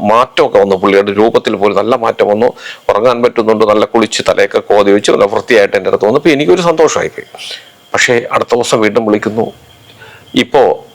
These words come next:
ഒരാളും ഇല്ല. മൂന്നിൽ അവസാനം ഒരാളുണ്ട്, ഒരാളും ഇല്ല. പക്ഷേ ഒരു എട്ടുകാലി രൂപത്തിൽ ഇദ്ദേഹത്തിൻ്റെ മുഖത്തൊക്കെ വന്നിരുന്നിട്ട് സൂചി പോലെ കുത്തി ഇറക്കുന്നു. അത് വേദന കൊണ്ട് ഇദ്ദേഹം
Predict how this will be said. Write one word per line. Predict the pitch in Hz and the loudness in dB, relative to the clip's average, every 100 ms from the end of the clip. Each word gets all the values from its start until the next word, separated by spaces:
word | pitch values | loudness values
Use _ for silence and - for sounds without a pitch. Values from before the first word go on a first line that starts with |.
| - _ _ - - 120 | -20 _ _ -14 0 2
ഒരാളും | 135 156 156 135 90 | 4 4 4 2 0
ഇല്ല. | 76 - - _ _ _ 104 | -4 -8 -12 _ _ _ 0
മൂന്നിൽ | 117 143 151 151 - | 2 4 2 2 2
അവസാനം | 127 147 131 | 0 2 4
ഒരാളുണ്ട്, | 131 135 131 127 113 | 4 2 2 2 4
ഒരാളും | 110 110 92 | 4 4 0
ഇല്ല. | 82 - - | 0 -4 -4
പക്ഷേ | - - - 95 - _ _ _ - _ _ - | -10 -2 -2 -2 -6 _ _ _ -20 _ _ -2
ഒരു | 120 139 | 0 0
എട്ടുകാലി | 135 170 156 156 156 131 | 0 0 2 2 2 2
രൂപത്തിൽ | 110 104 101 101 95 101 _ _ - - - | 2 2 0 0 -2 -4 _ _ -20 -20 -4
ഇദ്ദേഹത്തിൻ്റെ | 123 139 143 139 131 | 0 0 0 0 0
മുഖത്തൊക്കെ | 110 139 - 127 123 | 0 0 -2 0 0
വന്നിരുന്നിട്ട് | 104 104 101 92 92 92 - _ _ _ - | 2 0 0 -2 0 -2 -4 _ _ _ -8
സൂചി | - 131 131 120 | 0 0 0 0
പോലെ | 117 117 - | 2 0 -4
കുത്തി | 117 - 113 | -8 -2 0
ഇറക്കുന്നു. | 101 - - - - _ _ _ _ - - - - - - - - _ _ - | 0 -2 -8 -12 -20 _ _ _ _ -20 -16 -14 -14 -16 -20 -20 -20 _ _ -6
അത് | 113 110 | 0 4
വേദന | 120 135 135 | 4 4 2
കൊണ്ട് | 131 117 | 2 2
ഇദ്ദേഹം | 123 | 0